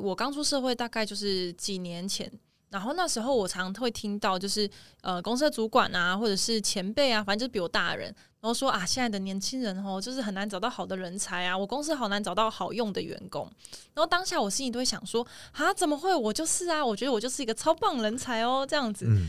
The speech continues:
Speaker 1: 然后当我现在就是工作几年之后，自己出来创业，然后也要带同事，然后接，接实习生进来，然后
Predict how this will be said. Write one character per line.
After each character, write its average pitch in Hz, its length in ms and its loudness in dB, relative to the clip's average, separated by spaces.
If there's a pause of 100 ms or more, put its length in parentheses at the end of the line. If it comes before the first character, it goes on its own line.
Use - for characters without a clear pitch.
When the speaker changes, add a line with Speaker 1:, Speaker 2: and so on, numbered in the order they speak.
(120)
Speaker 1:
然 269 80 2
后 320 60 8
当 339 180 4
我 247 160 2
现 233 220 0
在 226 240 4
就 214 140 -4
是 220 100 -2
工 220 160 0
作 226 100 2
几 202 140 -2
年 180 160 -10
之 196 140 -4
后， 202 180 -2
自 214 100 -2
己 190 80 -2
出 175 120 -6
来 196 100 -4
创 190 260 -6
业， 180 220 -6
然 175 100 -10
后 208 200 2
也 180 60 -2
要 185 200 0 (260)
带 240 180 4
同 196 260 -4
事， 196 440 0 (280)
然 196 80 -10
后 202 80 -2 (140)
接， 226 300 2
接 220 320 2
实 196 180 0
习 185 160 -4
生 220 220 2
进 233 200 -2
来， 101 340 -4 (300)
然 196 140 -6
后 226 180 0